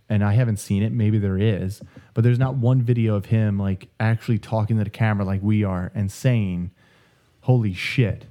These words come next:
you know, like, "This is where I am. I am literally in the middle of this square where normally there's thousands of people. You know what? Instead of doing, like, quick snippets of fucking, you know,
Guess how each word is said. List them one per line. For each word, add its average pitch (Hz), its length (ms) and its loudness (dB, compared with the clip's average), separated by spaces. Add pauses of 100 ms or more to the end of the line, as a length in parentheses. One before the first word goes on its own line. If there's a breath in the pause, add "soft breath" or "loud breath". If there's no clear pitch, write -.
(480 soft breath)
you 110 120 0
know, 104 360 0 (400 soft breath)
like, 101 300 -4 (160)
"This 135 160 4
is 151 100 2
where 131 200 2
I 107 120 0
am. 95 380 -2 (380 soft breath)
I 139 160 2
am 117 300 2
literally 120 420 2
in 113 120 2
the 107 60 2
middle 107 520 2
of 104 220 0
this 107 200 0
square 98 640 -2
where 110 200 2
normally 117 500 2
there's 101 280 -2
thousands 113 520 0
of 95 80 -4
people. 101 320 -2
You 101 120 2
know 117 100 2
what? 139 260 0
Instead 135 400 0
of 139 120 2
doing, 131 300 2
like, 101 260 -2 (300 loud breath)
quick 143 320 0
snippets - 720 -2
of 113 280 0
fucking, 110 680 0
you 117 100 2
know, 95 280 0